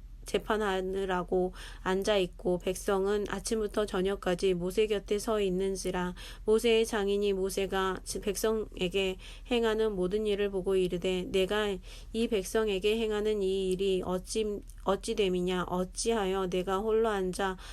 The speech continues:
있고 백성은 아침부터 저녁까지 내 곁에 서 있느냐?"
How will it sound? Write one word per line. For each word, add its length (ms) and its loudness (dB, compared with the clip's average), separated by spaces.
있고 340 0
백성은 1160 -2
아침부터 760 -2
저녁까지 720 -2
내 180 0
곁에 400 -2
서 300 -4
있느냐?" 600 0